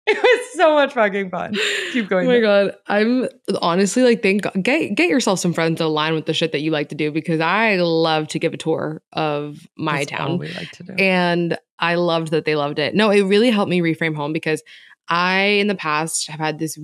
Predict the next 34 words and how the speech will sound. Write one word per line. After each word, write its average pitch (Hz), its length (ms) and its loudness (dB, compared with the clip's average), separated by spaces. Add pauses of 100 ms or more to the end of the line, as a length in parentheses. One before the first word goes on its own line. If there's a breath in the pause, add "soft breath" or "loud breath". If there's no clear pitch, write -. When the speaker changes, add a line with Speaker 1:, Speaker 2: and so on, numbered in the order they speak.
(120)
Speaker 2:
really 156 260 0
weird 147 300 -6
thing 147 120 -6
with 151 140 -8
Miami 165 320 -2
where, 156 160 -2
like, - 240 -6
I 160 60 -4
have 175 160 -4
such - 300 -6
pride 147 500 -2 (560)
in, 160 140 -2
Speaker 1:
Mm-hmm. 151 120 -2
Speaker 2:
like, 147 220 -8
being 156 240 -4
from 214 180 -4
Miami 254 460 0 (480 loud breath)
and 180 200 0
growing 160 240 0
up 147 140 -6
there. 185 180 0
And 175 120 0
my, 160 100 -4
I 156 120 -2
loved 156 580 -2
being 160 180 -2
raised 143 240 -6
there. 190 340 -2 (280)
But 160 240 -2
at 160 80 -6
the 170 80 -6
same 160 240 -4
time, 151 320 -6
like, 156 260 -4